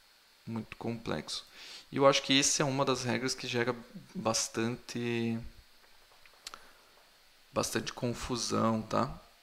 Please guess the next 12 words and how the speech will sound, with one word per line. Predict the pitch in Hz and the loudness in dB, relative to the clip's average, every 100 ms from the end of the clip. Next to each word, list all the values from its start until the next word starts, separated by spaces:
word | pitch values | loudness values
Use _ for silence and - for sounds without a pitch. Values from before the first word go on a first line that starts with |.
| _ _ - - - - _ - _ - | _ _ -20 -20 -20 -20 _ -20 _ -2
Mas | 113 113 | -2 4
dá | 113 | 6
de | 117 120 | 6 0
entender | 120 120 113 | -2 0 4
a | 117 | 4
ideia | 117 113 113 117 117 - | 4 2 4 4 2 -8
dele | 113 110 | -4 -4
por | 113 127 117 | 0 2 4
essa | 113 - 123 117 - | 4 2 2 0 -2
imagem | 117 113 110 123 | 0 0 0 -4
aqui. | - - - - - - - - - | -6 -10 -10 -18 -20 -20 -20 -20 -10
O, | 120 117 | -6 -2